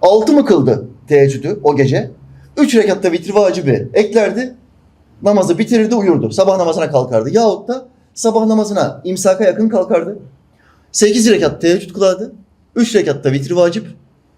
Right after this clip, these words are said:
On bir rekat kılardı. Sabah namazına giderdi, cemaate namaz kıldırırdı. Muhammed Aleyhisselam bunu yaptı.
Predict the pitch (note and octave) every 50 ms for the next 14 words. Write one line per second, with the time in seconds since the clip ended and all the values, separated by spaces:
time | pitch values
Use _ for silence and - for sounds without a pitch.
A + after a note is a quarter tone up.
0 | _ _ _ _ _ _ _ _ _ F3+ G3 G#3 G3+ F#3+ F3+ C#3+ C#3+ C3+ C#3+ B2
1 | - - - G3+ G#3 G3 F3+ F3+ G3+ G#3 G#3 - - - - F3 E3 D#3+ D#3 D3+
2 | D3 C#3+ C#3+ C#3+ C#3+ C3+ C#3 C#3 C#3 C#3 D3 D3+ C#3+ C3+ B2+ B2+ B2 A#2+ A#2 -
3 | - - - - - _ B2+ B2+ B2+ A2+ G#2+ - - G#2 G2 G2+ F#2+ - - -
4 | - _ _ _ _ _ - G3+ G#3 A3+ B3+ B3 B3+ A#3+ A3+ G#3 G#3+ - A#3 A#3
5 | A#3 A3 G#3+ A3+ A#3 A3+ E3+ C#3 C3 - A#2+